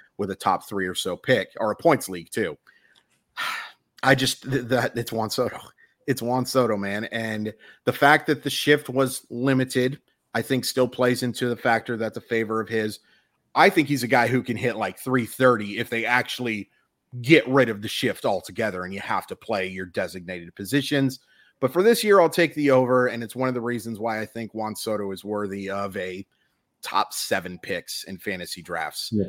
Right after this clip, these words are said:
Speaker 1: Uh, and then finally, Marcus Stroman. It's funny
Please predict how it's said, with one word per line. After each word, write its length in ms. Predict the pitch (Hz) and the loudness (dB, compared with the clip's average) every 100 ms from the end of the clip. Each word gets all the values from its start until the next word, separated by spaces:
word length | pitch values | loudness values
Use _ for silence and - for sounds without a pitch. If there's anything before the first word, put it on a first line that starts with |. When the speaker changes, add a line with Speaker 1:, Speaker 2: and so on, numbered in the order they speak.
| - - | -4 2
Speaker 1:
Uh, 220 | 131 131 | 4 4
and 120 | 147 | 2
then 140 | 180 214 | 0 0
finally, 420 | - 202 202 190 | 2 2 2 0
Marcus 500 | 160 151 175 180 - | 0 0 0 -2 -4
Stroman. 720 | - - 139 131 117 95 87 | -8 -4 0 0 0 -6 -12
It's 200 | 90 - | -14 -12
funny 400 | - 120 107 | -8 -6 -6